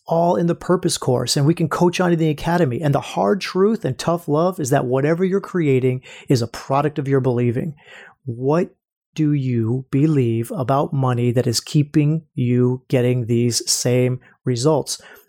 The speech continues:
What are your excuses that you would give to me or anyone else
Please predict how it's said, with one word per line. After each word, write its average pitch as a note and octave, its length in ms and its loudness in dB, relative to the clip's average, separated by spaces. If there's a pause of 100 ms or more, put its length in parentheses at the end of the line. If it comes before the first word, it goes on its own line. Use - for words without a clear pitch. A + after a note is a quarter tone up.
(100)
What C3+ 260 -2
are A3 80 2
your G3+ 160 2
excuses F3 1120 -2 (880)
that C3+ 160 -2
you C#3+ 80 2
would C#3+ 160 -2
give C#3 500 0
to - 140 -2
me C3+ 360 0
or D#3+ 140 0
anyone F3+ 320 2
else A#2+ 400 -2